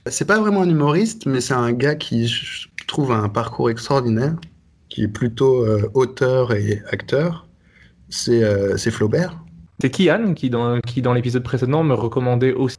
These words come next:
Speaker 2: de, d'inviter Flaubert. Donc, euh, tant de, tous les, tous les gens qui naissent à Reims me, m'imposent, euh, Flaubert,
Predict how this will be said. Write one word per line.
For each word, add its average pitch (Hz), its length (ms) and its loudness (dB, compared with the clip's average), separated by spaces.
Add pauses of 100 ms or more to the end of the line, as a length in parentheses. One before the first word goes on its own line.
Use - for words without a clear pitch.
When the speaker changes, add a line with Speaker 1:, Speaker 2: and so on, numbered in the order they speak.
Speaker 2:
de, 110 220 2
d'inviter 123 440 0
Flaubert. 127 380 0
Donc, 113 240 -4
euh, 92 240 -2 (320)
tant 139 220 2
de, 123 180 2
tous 127 140 -2
les, 143 260 2
tous 151 80 -2
les 139 100 2
gens 156 160 0
qui 151 140 -4
naissent 139 220 0
à 127 80 4
Reims 139 320 2
me, 120 240 0
m'imposent, 123 580 2
euh, 107 320 2
Flaubert, 117 480 0